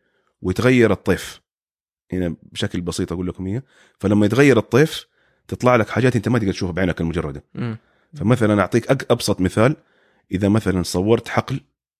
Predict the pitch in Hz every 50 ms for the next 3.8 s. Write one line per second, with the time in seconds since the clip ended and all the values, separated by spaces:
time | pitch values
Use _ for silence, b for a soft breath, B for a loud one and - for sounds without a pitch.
0 | _ _ _ _ _ _ _ _ _ _ _ - - 85 98 98 107 101 95 104
1 | 139 - _ _ _ _ _ _ _ _ _ _ _ _ _ _ _ _ _ _
2 | _ _ _ 85 85 85 82 82 80 80 80 80 76 76 55 50 - - 85 -
3 | - 82 - 113 90 95 95 92 92 92 87 95 85 71 71